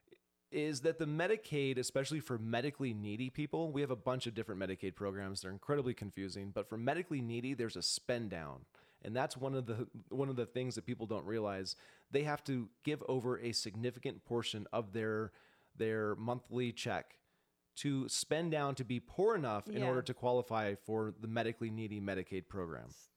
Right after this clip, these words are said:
Speaker 2: crazy.
Speaker 1: It is very crazy. You have
Speaker 2: I,
Speaker 1: something else, or you're looking like you wanna read
Speaker 2: I,
Speaker 1: from the
Speaker 2: I
Speaker 1: Constitution.
Speaker 2: did find from the Environment and
Speaker 1: Yes.
Speaker 2: Natural Resources section.
Speaker 1: Yes, read that, read that right
Speaker 2: Section
Speaker 1: now.
Speaker 2: one, protection and improvement.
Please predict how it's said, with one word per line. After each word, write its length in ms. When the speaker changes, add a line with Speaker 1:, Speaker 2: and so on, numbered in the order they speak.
Speaker 2:
crazy. 600
Speaker 1:
It 100
is 80
very 180
crazy. 300
You 80
have 100
Speaker 2:
I, 40
Speaker 1:
something 240
else, 200
or 40
you're 80
looking 180
like 120
you 80
wanna 140
read 180
Speaker 2:
I, 20
Speaker 1:
from 100
the 80
Speaker 2:
I 20
Speaker 1:
Constitution. 600
Speaker 2:
did 120
find 680
from 320
the 340
Environment 880
and 120
Speaker 1:
Yes. 360
Speaker 2:
Natural 180
Resources 640
section. 640
Speaker 1:
Yes, 320
read 240
that, 220
read 200
that 160
right 80
Speaker 2:
Section 500
Speaker 1:
now. 60
Speaker 2:
one, 240
protection 500
and 140
improvement. 480